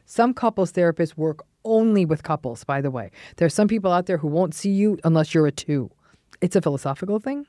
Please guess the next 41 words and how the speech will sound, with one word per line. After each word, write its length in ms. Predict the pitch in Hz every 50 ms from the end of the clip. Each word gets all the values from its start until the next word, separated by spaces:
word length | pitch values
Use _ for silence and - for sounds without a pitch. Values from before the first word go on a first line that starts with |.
| _ - 131
I 80 | 151
mean, 160 | 156 165 160 147
it's 100 | - 170
not 100 | 143 127
how 120 | 143 131
I'd 180 | 156 202 233 240
operate, 560 | 233 233 226 - 247 254 254 254 220 - -
but 200 | - 165 151 - - - _ -
that's 200 | 233 233 - -
how 100 | 175 151
they 120 | 151 151
believe. 280 | 139 147 143 135 123 120
So 120 | - 165
if 120 | 143 - 170
you're 100 | 190 208
not 180 | 220 220 220
a 40 | 226
two, 380 | 226 - 311 311 330 339 339 - _ _ _ _ _ _ _ -
no 460 | 165 175 185 185 180 180 185 180 143
therapy 400 | - 190 180 170 165 151 170 160
for 160 | - - 175
you. 260 | 165 156 156 139 - - _ _ _ _ _ - - - - - - - - - _ _ _ _ -
But 240 | 226 208 185 - _ _ -
with 200 | 208 208 226 180
many 300 | 196 220 226 233 240 233
therapists, 420 | - 214 190 180 170 160 143 -
if 100 | 160 147
you're 140 | - 165 - -
in 180 | 190 214 226 240
as 120 | 254 226
a 60 | 262
couple, 520 | 254 - 196 170 - - 170 165 165 160 _ _ _ _ _ _ _ _ _ _ _ _ _ _ _ _
the 80 | - 160
relationship 640 | 160 165 160 160 147 - 147 147 - 135 120 -
ends, 720 | 131 156 214 226 220 220 220 220 220 220 226 214 - - _ - - - - _ -
or 500 | 180 175 170 165 165 160 160 156 151 - _ -
your 160 | 147 139 -
partner 340 | _ - 196 190 160 185 170
says, 220 | - - 160 156
"I 140 | - 151 156
don't, 280 | 151 139 120 135 -